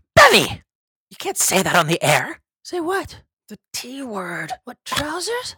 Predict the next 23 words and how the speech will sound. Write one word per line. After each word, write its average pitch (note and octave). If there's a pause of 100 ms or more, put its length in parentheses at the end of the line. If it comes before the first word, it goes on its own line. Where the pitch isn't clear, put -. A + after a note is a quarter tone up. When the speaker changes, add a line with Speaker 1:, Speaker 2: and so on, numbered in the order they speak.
Speaker 1:
Ah, -
Benny! D#4+ (400)
You're A#3+
gonna D#4
get A#3
us -
fired. F#4+
Speaker 2:
For F4+
what? - (160)
Speaker 1:
Oh, -
excuse -
me, A2+
audience. B2 (160)
I, A#2 (200)
I -
highly A#2
apologize B2+
for A#2+
my A#2
ignorant C3
sound B2
engineer, A2+
Benny. C#3+